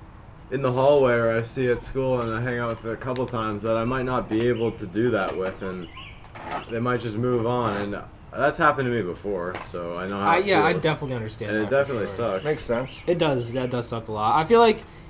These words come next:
Speaker 2: if you're close enough with the person, you'll make an effort to stay close with that person.
Speaker 1: Yeah, but
Speaker 2: But
Speaker 1: then there's,
Speaker 2: I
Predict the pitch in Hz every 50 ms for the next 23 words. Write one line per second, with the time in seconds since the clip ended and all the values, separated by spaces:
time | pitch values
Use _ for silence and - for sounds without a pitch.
0 | - - - - - 170 165 160 151 156 - - 135 143 170 190 185 - - 160
1 | 170 160 - 180 180 170 160 156 165 147 127 - - 135 143 147 - 160 147 135
2 | 135 135 135 123 135 113 110 120 - - 113 90 - - - - - 107 104 -
3 | - 98 95 - 104 101 101 95 95 - 98 92 98 - 101 98 104 107 107 -
4 | 117 123 117 107 95 90 92 92 - 110 131 139 - 160 175 180 170 147 135 131